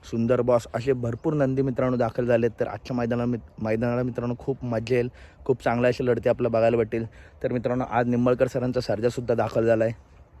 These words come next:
आणि चार पाच दिवसापासून खूप चर्चा होती सर्जाची, प-, सर्जाच्या पायऱ्याची, सर्जा नक्की कोणासोबत पळणार. तर मित्रांनो, आज मी तुम्हाला शंभर टक्के फिक्स पायऱ्या सांगणार आहे मित्रांनो. अ, पायऱ्या शंभर टक्के तो फिक्स झाला आहे. आज आपल्याला निंबाळकर सरांचा सर्जा,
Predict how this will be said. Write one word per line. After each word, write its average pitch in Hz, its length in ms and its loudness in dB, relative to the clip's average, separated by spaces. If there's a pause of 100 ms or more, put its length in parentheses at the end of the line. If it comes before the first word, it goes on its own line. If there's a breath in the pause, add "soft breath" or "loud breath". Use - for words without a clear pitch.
(340)
आणि 117 160 -2
चार 113 140 4
पाच 135 160 2
दिवसापासून 127 500 0 (400 loud breath)
खूप 143 240 4
चर्चा 131 260 6
होती 131 180 2
सर्जाची, 120 400 0
प-, - 200 -6
सर्जाच्या 110 480 0
पायऱ्याची, 113 460 0
सर्जा 110 280 -4
नक्की 117 200 -4
कोणासोबत 117 440 -2
पळणार. 113 340 0 (340 loud breath)
तर 120 100 0
मित्रांनो, 123 380 0 (240)
आज 117 220 0
मी 123 140 -4
तुम्हाला 117 220 0
शंभर 113 280 0
टक्के 117 220 -2
फिक्स - 300 -8
पायऱ्या 110 260 2
सांगणार 113 280 -2
आहे 117 80 2
मित्रांनो. 110 360 -4 (460 loud breath)
अ, 107 160 -2
पायऱ्या 113 320 2
शंभर 127 240 4
टक्के 127 260 0
तो 127 40 -2
फिक्स 127 340 -4
झाला 120 200 4
आहे. - 120 0
आज 123 160 2
आपल्याला 127 360 2
निंबाळकर 120 400 2
सरांचा 123 340 0
सर्जा, 117 400 0